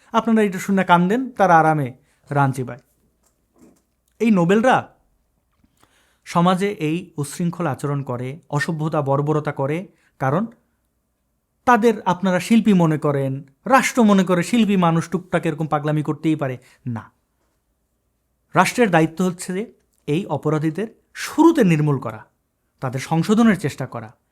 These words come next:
আর যদি সংশোধন তাদেরকে না করা হয়, এদের মতো ছেলেপেলেদের দেখে হাজারো লাখো তরুণ বিপথগামী হয়। আমাদের বাংলাদেশে মুসলমানদের ধর্মীয় সেন্টিমেন্ট এত চড়া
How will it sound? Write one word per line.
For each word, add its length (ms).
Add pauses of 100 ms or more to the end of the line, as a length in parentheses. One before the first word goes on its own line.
(360)
আর 120
যদি 180
সংশোধন 460
তাদেরকে 340
না 160
করা 220
হয়, 140 (340)
এদের 320
মতো 180
ছেলেপেলেদের 640
দেখে 400 (420)
হাজারো 720 (140)
লাখো 380
তরুণ 380 (320)
বিপথগামী 640
হয়। 240 (1160)
আমাদের 260
বাংলাদেশে 440
মুসলমানদের 560
ধর্মীয় 320
সেন্টিমেন্ট 520
এত 200
চড়া 460